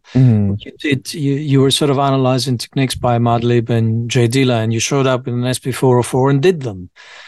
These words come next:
Speaker 1: Mm-hmm.
Speaker 2: You know, as part of your talk, it wasn't just a theory talk. You actually connected your S P four oh four and played a bunch of academics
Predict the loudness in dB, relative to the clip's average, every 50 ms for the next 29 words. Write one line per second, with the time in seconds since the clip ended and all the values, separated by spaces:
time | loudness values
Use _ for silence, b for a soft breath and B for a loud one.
0 | B 2 4 4 6 4 4 2 2 0 -2 -6 -6 -4 -4 -2 -2 -2 0 0
1 | 0 0 0 -2 -2 -2 -2 -4 -10 -16 -8 -6 -6 -2 0 0 0 0 -2 -2
2 | -2 -4 -4 -6 -10 -2 0 2 4 4 4 2 2 0 -4 -10 -10 -12 -14 _
3 | -12 -6 -4 -2 -2 -2 -4 -4 -2 0 0 0 0 -2 b b b b _ _
4 | _ _ _ _ _ -6 -2 0 2 2 2 0 -2 -4 0 2 2 2 2 0
5 | -4 -8 -6 -2 2 2 2 2 0 -4 -6 -6 -6 -6 -8 -8 _ _ _ _
6 | _ _ _ _ -2 -2 -2 2 2 2 2 2 2 2 0 0 0 -2 -2 -2
7 | -2 -2 -2 -2 -4 -2 -2 0 0 0 0 -2 -4 -8 -10 -10 -10